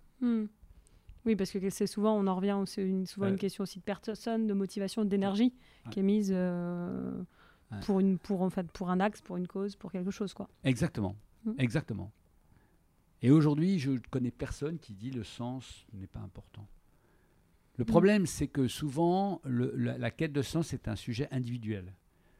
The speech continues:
Speaker 2: Alors que quand on fait de l'innovation, il faut que ce soit un sujet
Speaker 1: Collectif.
Speaker 2: collégial.
Speaker 1: Hmm.
Speaker 2: Enfin, peut-être pas toujours collectif, mais au moins collégial.
Speaker 1: Hmm.
Speaker 2: Parce qu'il va falloir tester l'innovation, parce qu'il va falloir la valider, parce qu'il va falloir des ressources, parce que ça...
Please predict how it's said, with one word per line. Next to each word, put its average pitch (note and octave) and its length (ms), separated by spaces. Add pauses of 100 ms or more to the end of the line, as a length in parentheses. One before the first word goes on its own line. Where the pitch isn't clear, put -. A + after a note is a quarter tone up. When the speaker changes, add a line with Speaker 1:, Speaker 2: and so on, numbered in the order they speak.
(600)
Speaker 2:
Alors B2 380
que A#2+ 360 (380)
quand C3+ 200
on B2+ 60
fait E3 140
de E3+ 60
l'innovation, C3 540
il E3 40
faut - 140
que - 60
ce G2+ 40
soit G#2+ 180
un G2 40
sujet A2 340 (460)
Speaker 1:
Collectif. G3+ 420
Speaker 2:
collégial. F#3+ 240 (120)
Speaker 1:
Hmm. G#3+ 120 (300)
Speaker 2:
Enfin, G#2+ 100
peut-être - 220
pas B2 100
toujours - 220
collectif, A#2+ 340
mais B2 80
au A2+ 60
moins A#2 100
collégial. G#2 420 (140)
Speaker 1:
Hmm. A#3 160 (380)
Speaker 2:
Parce - 160
qu'il A2 160
va G2+ 100
falloir F#2+ 280
tester B2+ 340
l'innovation, A#2 600
parce A2 160
qu'il G2 100
va F#2 40
falloir G2+ 280
la F2+ 80
valider, A2 500
parce - 160
qu'il G#2 100
va - 20
falloir F#2 180
des F#2 60
ressources, G#2+ 420
parce - 120
que - 60
ça... G#2 80